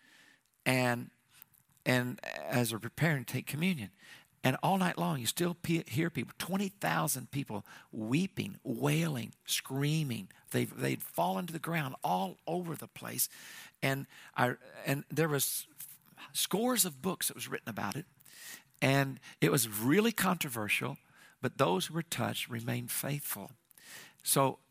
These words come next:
this became something that was known in the Presbyterians, and they're getting ready to have it in, in, uh, uh, what was the name? Red River at this place,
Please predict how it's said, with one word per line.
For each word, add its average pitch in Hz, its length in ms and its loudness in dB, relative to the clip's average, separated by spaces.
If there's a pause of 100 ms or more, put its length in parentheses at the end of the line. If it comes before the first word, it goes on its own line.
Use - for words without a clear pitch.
(220)
this 165 220 2
became 143 560 0 (1200)
something 135 480 0
that 127 100 -2
was 107 140 -6
known 147 440 -2 (140)
in 117 80 -4
the 113 60 -6
Presbyterians, 117 680 -4
and 123 100 -6
they're 120 100 0
getting 139 200 -6
ready 135 120 -2
to 123 40 -4
have 131 320 -4
it 120 160 -10
in, 117 360 -8
in, 107 300 -6
uh, 101 380 -6 (540)
uh, - 340 -10 (240)
what 113 100 -10
was 104 120 -10
the 101 60 -12
name? 101 320 -12
Red 131 260 -4
River 160 420 -8 (840)
at - 140 -12
this - 160 -6
place, 131 440 -2